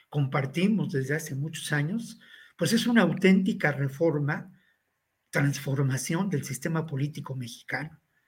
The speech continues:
Se busca una auténtica democratización en las diferentes instancias del poder. Y creo que hay elementos para considerar que esta transformación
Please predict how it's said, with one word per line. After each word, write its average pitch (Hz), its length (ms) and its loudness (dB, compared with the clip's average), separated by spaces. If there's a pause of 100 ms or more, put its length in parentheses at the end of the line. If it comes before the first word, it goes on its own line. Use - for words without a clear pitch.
(300)
Se - 160 -2
busca 190 320 4
una 226 140 6
auténtica 196 720 2
democratización 139 1120 -2
en 139 100 2
las 127 140 -2
diferentes 147 640 -2
instancias 147 720 0 (400)
del 160 320 8
poder. 135 420 2 (680)
Y 143 120 -4
creo 269 200 8
que 254 120 12
hay 254 340 12
elementos 165 720 4
para 143 300 2
considerar 147 760 2 (380)
que 180 80 4
esta 151 560 6
transformación 143 1160 2